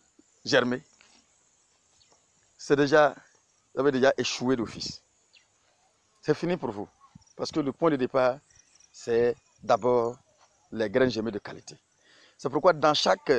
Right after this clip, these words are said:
pays, il y a quand même une institution spécialisée qui fabrique ces graines germées-là. C'est soit semi-étatique, soit étatique, mais qui, vraiment, qui est chargée de cela.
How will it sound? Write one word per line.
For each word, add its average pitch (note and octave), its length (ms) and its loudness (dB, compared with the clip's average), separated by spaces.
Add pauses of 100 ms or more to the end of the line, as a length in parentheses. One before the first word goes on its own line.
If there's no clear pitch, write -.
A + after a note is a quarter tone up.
(840)
pays, D3+ 340 0 (720)
il B2+ 80 -10
y C#3+ 40 4
a C3 60 4
quand - 140 0
même F3+ 220 -2
une F#3 180 -4
institution B2+ 640 -2 (100)
spécialisée C3 760 -2 (720)
qui C#3 340 -6 (220)
fabrique D3+ 460 -2
ces A#2+ 200 -4
graines C3+ 200 2
germées-là. A2 400 -6 (1000)
C'est B2+ 240 -2
soit C#3 220 0
semi-étatique, C3 880 -4
soit - 320 0
étatique, - 540 -10 (340)
mais B2+ 280 0 (380)
qui, C#3 380 -10 (680)
vraiment, E3 360 2 (100)
qui C#3+ 120 0
est C3 100 2
chargée C#3 460 -2
de A#2 100 -8
cela. A2 260 -10